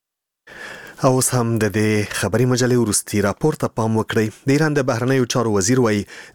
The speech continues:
د سوریې ادلب ښار باید له حکومت ضد یاغیانو څخه تصفیه شي. محمد جواد ظریف نن دمشق ته د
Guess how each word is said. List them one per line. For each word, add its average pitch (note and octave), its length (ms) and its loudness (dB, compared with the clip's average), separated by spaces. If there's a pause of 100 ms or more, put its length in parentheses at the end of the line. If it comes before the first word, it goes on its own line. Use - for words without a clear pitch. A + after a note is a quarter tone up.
د G#2 160 0
سوریې G#2+ 480 2
ادلب A#2+ 300 -2
ښار G2+ 260 -2
باید F#2+ 320 -2 (560)
له A2 140 2
حکومت G#2 480 -2
ضد C#3 240 0
یاغیانو G2 500 0
څخه - 300 -4
تصفیه B2 480 0
شي. G#2+ 100 -2 (360)
محمد G#2+ 380 -2 (100)
جواد G#2 380 0
ظریف A2 300 2 (140)
نن A#2+ 120 0 (300)
دمشق C3+ 380 0
ته G2 120 -2
د G2 100 2